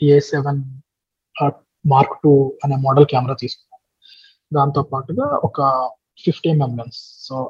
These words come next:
అది, అది తీసుకునే టైంకి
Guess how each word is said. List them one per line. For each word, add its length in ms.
అది, 300
అది 120
తీసుకునే 440
టైంకి 680